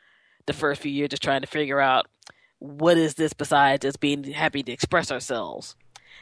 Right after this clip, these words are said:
and having other people be able to hear the show. Um,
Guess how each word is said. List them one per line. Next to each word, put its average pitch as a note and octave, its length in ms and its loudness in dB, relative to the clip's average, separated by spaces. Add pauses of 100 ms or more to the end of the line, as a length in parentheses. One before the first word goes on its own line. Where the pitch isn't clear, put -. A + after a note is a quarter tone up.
(100)
and C3+ 380 2
having C#3 320 0
other C#3+ 200 0
people C3 460 -2
be C3+ 240 0
able B2+ 300 -4
to C3 520 -4
hear C#3 380 2
the B2+ 80 -8
show. D#3+ 480 6 (420)
Um, C#3+ 640 2